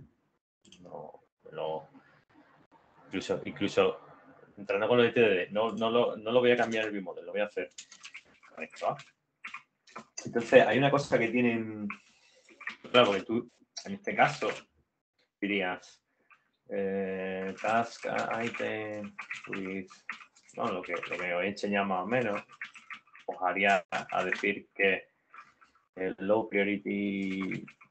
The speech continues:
mm, don't show remove dialog. Y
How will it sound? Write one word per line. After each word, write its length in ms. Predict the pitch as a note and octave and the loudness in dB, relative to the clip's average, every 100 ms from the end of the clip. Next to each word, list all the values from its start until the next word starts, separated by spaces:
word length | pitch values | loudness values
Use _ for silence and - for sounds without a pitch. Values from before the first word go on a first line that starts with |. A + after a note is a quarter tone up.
| - - F2 | -20 -16 -14
mm, 760 | F2+ F2 F2 F2 F2 E2+ - E2+ - | -12 -12 -12 -12 -14 -14 -14 -12 -4
don't 840 | F#2+ F2+ F#2 F#2 F2+ F2+ F2+ F2+ F2 E2+ - _ - - - - - _ _ - | 0 2 2 2 -2 -4 -6 -8 -10 -10 -10 _ -12 -8 -6 -6 -8 _ _ -20
show 1000 | - - G2+ G2 G2 G2+ G2+ G2+ G#2 G2+ - - - - - - - | -12 -2 0 2 4 4 4 4 2 0 -6 -12 -14 -16 -10 -6 -2
remove 460 | G2+ F#2 F#2+ F#2+ F#2 - G2 F#2+ | 0 2 4 4 2 -2 -4 0
dialog. 340 | F#2+ - D2 - - - - - - - - - - - - - _ - - - | 4 4 2 -4 -8 -16 -20 -20 -20 -8 -8 -8 -16 -18 -18 -18 _ -16 -14 -4
Y 220 | G#2+ A2 | 2 4